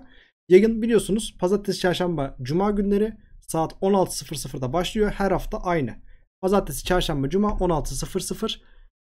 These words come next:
Ee, akşam yediye kadar falan sürüyor. Hepinizi beklerim. Buyurun gelin yayına. Gerekli linkler falan her şey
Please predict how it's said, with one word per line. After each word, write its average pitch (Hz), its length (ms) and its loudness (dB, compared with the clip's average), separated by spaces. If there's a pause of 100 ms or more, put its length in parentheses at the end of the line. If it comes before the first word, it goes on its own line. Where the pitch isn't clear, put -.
(120)
Ee, 127 340 -2
akşam 214 360 0
yediye 208 260 4
kadar 151 220 0
falan 151 200 -4
sürüyor. 214 400 -2 (400)
Hepinizi 175 400 -4
beklerim. 175 460 0 (600)
Buyurun 180 220 2
gelin 185 220 6
yayına. 185 300 2
Gerekli 165 460 -2
linkler 156 380 -6
falan 143 200 -4
her 156 160 -2
şey 127 320 -6